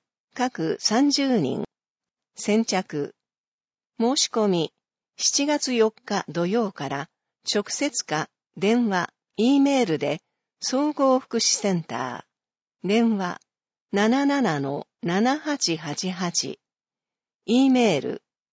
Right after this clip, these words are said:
中央社協、シーエイチユーオーハイフンエスワイエー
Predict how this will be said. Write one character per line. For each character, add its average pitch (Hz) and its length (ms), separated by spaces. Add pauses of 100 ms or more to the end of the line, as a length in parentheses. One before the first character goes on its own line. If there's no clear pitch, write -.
(280)
中 294 360
央 277 200
社 240 240
協、 139 480 (640)
シ 285 360
ー - 60
エ 254 140
イ 247 80
チ 220 240
ユ 214 240
ー 190 60
オ 160 320
ー - 20 (220)
ハ 254 180
イ 269 100
フ 185 160
ン 139 220 (220)
エ 214 100
ス 294 160
ワ 285 240
イ 151 240
エ 208 80 (200)
ー - 60